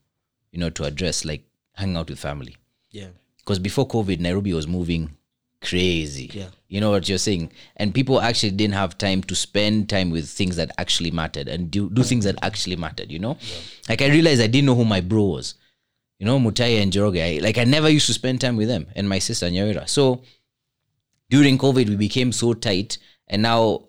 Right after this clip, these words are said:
Speaker 1: you know, we're trying to now continue that sort of relationship as, you know, as, as, uh,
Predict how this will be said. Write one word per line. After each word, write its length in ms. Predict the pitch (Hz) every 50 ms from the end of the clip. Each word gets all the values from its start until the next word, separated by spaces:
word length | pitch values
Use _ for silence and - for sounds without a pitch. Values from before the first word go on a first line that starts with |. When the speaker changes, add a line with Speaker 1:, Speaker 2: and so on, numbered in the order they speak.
| _ _ _
Speaker 1:
you 80 | - 95
know, 140 | 104 104 107
we're 160 | 104 98 95
trying 220 | - 113 110 107 -
to 80 | 90
now 140 | 95 95 92
continue 480 | - - 95 87 82 - 98 104 98 92
that 160 | 87 87 -
sort 180 | - 92 87
of 100 | 87 80
relationship 560 | 76 80 80 87 85 - 85 80 - 80 - 71
as, 260 | 71 73 71 69 - - - - - - - _ _ _
you 100 | - 85 87
know, 180 | 87 87 87
as, 240 | 78 76 80 76 71
as, 340 | - - - 82 80 76 80
uh, 480 | 80 80 78 78 76 76 76 73 73